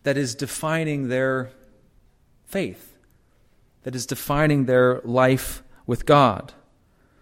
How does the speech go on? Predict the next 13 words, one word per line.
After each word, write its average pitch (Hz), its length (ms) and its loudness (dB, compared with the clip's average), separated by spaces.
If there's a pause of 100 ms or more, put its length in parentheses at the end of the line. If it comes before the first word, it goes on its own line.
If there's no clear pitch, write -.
(760)
They 135 100 0
don't 160 280 4
presume 131 880 8 (1000)
that 123 160 -2
God 135 260 2
is 123 180 -2
for 127 260 2
them 78 260 -8 (580)
because 131 560 -4
of 113 640 -8 (720)
safe - 840 -6 (680)
theological 127 720 -6
calculations. - 1040 -10